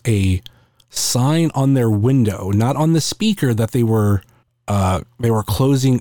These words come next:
early at five for, like, some sort of, like, cleaning or maintenance or something. And I was like, "Motherfucker, like, this sucks, but whatever." And then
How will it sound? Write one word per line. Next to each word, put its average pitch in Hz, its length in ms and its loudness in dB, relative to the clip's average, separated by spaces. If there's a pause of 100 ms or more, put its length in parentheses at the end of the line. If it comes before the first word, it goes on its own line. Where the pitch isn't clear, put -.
(120)
early 117 640 0 (200)
at 113 180 -4
five 127 580 -2
for, 107 220 0
like, 101 180 0
some 113 200 0
sort 104 200 0
of, 98 60 2
like, 98 180 0 (420)
cleaning 113 680 2
or 98 260 2
maintenance 104 540 0
or 92 80 -4
something. 90 320 -2
And 90 120 -4 (480)
I 139 60 0
was 139 100 -2
like, 147 100 -4
"Motherfucker, 123 760 -2 (460)
like, - 120 -6
this 147 160 -2
sucks, 107 340 -6
but 107 200 -4
whatever." 101 460 -2 (440)
And 110 260 0
then 110 540 2